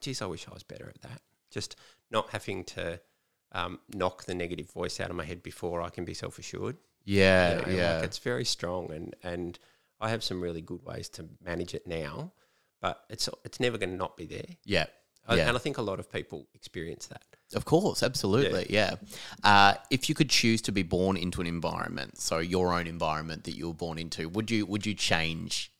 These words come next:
Speaker 2: how you were, how you were brought into the world?
Speaker 1: I don't think I would.
Speaker 2: No.
Speaker 1: Bec-, uh, uh, it, it, it's a bit like what I said before about I wish that my first marriage hadn't ended the way it had, but if not for that, I wouldn't be here.
Speaker 2: Yeah.
Speaker 1: You know,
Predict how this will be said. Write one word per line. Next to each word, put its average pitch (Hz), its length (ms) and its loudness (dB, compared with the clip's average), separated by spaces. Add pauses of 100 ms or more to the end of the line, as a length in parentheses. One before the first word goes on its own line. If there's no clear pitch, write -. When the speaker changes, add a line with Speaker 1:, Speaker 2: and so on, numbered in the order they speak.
Speaker 2:
how - 180 -6
you 82 160 -6
were, - 260 -6 (320)
how 90 120 -6
you 90 180 -4
were - 100 -10
brought 98 240 -6
into - 200 -10
the - 80 -6
world? - 380 -6 (880)
Speaker 1:
I 123 60 -8
don't 156 120 -6
think 156 180 -10
I 117 60 -12
would. 101 360 -14 (120)
Speaker 2:
No. 87 300 -2 (400)
Speaker 1:
Bec-, - 200 -8
uh, 120 60 -6 (160)
uh, - 40 -12 (480)
it, 113 180 -14 (240)
it, 117 200 -18
it's - 180 -12
a 107 40 -12
bit 117 160 -4
like 107 180 -6
what 107 100 -4
I - 40 -6
said 98 200 -8 (100)
before 95 400 -6
about 92 300 -8 (300)
I 92 60 -14
wish 95 340 -8
that - 160 -10 (220)
my 92 80 -20 (100)
first 92 260 -6
marriage 92 240 -8
hadn't 92 200 -6
ended 92 260 -12
the 87 60 -14
way 90 120 -12
it - 80 -10
had, 92 240 -8
but - 180 -6
if - 220 -12
not - 220 -6
for - 100 -8
that, 92 240 -6 (360)
I - 40 -14
wouldn't 92 260 -14
be - 80 -20
here. 87 300 -10 (260)
Speaker 2:
Yeah. 80 280 -2 (240)
Speaker 1:
You 95 80 -12
know, 92 100 -10